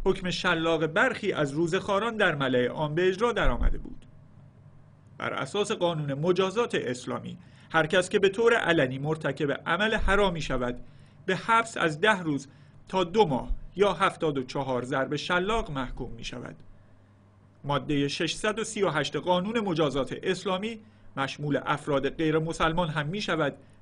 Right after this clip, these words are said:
و این افراد مجاز به روزه‌خواری در ملأ عام نیستند.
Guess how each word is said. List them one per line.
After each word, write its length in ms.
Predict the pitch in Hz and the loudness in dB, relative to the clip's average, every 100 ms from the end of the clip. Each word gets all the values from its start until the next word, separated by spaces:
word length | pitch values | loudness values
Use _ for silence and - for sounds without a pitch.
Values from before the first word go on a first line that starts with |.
| - | -4
و 40 | |
این 180 | 139 143 | -2 -2
افراد 520 | - 151 - 160 156 - - | -4 -4 0 0 0 -4 -4
مجاز 480 | - 196 190 214 202 | 2 4 4 4 4
به 100 | 190 | 2
روزه‌خواری 540 | 160 143 143 143 123 127 | 2 0 -2 -2 -2 0
در 180 | 123 | -4
ملأ 340 | 120 117 113 117 | -4 -8 -6 -6
عام 300 | - 156 147 | -2 0 2
نیستند. 640 | 139 120 - - - - | 0 -2 -4 -8 -8 -10